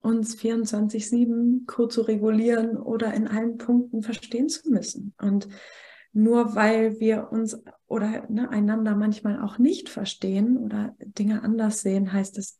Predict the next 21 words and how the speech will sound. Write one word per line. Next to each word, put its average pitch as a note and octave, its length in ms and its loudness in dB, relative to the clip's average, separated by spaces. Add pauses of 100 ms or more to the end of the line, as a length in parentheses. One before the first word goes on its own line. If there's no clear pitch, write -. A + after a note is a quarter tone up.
(120)
eben G3 220 2
nicht, A3+ 360 2
dass - 260 -8 (440)
daraus, G3+ 600 4 (1040)
äh, F#3+ 220 -2
Beziehungsdefinition G3+ 1600 2
oder G3+ 220 -2
die G3+ 160 0
Tiefe A3+ 680 0
einer G3 280 0
Beziehung G3 680 -4
oder F#3+ 280 -2
Oberflächlichkeit G3 720 2
einer G3 220 -2
Beziehung G3 560 -2
irgendwie G3+ 400 -2
anders G#3 360 2
zu - 140 -10
definieren G#3 680 2
ist, - 240 -12
sondern G3+ 420 -6